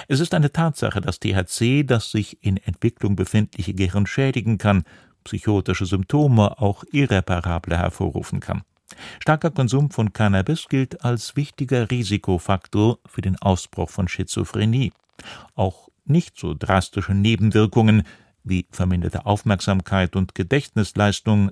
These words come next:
sind im jugendlichen Alter stärker ausgeprägt. Bei Legalisierung ist von einem verbreiterten Angebot und trotz Altersgrenze weit niedrigerer Schwelle auszugehen. Was ist mit Alkohol, was ist mit Nikotin?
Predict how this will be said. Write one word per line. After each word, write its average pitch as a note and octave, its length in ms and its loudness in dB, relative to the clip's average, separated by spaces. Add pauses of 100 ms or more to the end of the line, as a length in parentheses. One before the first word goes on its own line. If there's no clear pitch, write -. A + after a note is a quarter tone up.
(100)
sind A#2+ 500 -4
im A#2+ 120 -2
jugendlichen G2 800 2
Alter G2 400 -2
stärker - 540 -4
ausgeprägt. - 680 -10 (720)
Bei A2 240 4
Legalisierung C3+ 720 2
ist C3+ 160 -6
von B2+ 180 -2
einem A2+ 360 -2
verbreiterten F#2+ 760 -2
Angebot G#2+ 840 2 (300)
und C#3+ 380 -2 (260)
trotz - 380 -8
Altersgrenze G2+ 840 0
weit F#2+ 220 2
niedrigerer G2+ 840 2
Schwelle C3+ 340 0
auszugehen. - 580 -8 (600)
Was G#2+ 160 -2
ist - 260 -8
mit - 260 -4
Alkohol, G#2+ 640 4
was F2+ 200 0
ist - 240 -6
mit G#2 160 2
Nikotin? B2 540 2